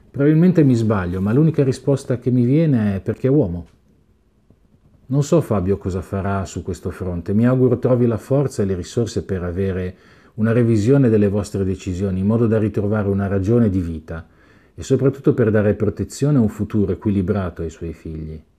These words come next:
E voi, pubblici ministeri, Fabio ha depositato quarantuno denunce penali. A quanto so ha allegato una vera e propria compilation di video, audio e referti medici.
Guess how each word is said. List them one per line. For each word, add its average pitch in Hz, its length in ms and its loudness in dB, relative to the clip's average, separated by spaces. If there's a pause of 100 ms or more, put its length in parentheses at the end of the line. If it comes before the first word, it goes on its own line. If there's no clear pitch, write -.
(140)
E 127 100 2
voi, 104 400 6 (220)
pubblici 120 420 0
ministeri, 107 560 4
Fabio 143 220 4
ha 123 40 4
depositato 110 560 2
quarantuno 104 560 2
denunce 95 440 0
penali. 78 500 -8 (520)
A - 80 -12
quanto 107 280 0
so 123 220 2
ha 110 60 2
allegato 101 440 0
una 95 100 0
vera 101 180 2
e 90 40 0
propria 98 360 -2
compilation 104 680 0
di 95 100 0
video, 110 460 2
audio 107 340 2
e 92 40 0
referti 90 440 -4
medici. 85 560 -8